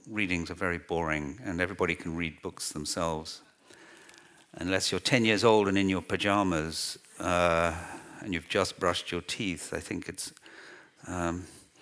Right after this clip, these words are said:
not really an adult pursuit. London,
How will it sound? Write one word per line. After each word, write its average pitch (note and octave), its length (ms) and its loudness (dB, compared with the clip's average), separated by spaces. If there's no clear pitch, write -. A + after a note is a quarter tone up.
not - 200 -2
really F#2+ 180 2
an F2 100 2
adult F#2 400 2
pursuit. - 600 -6
London, A2 600 4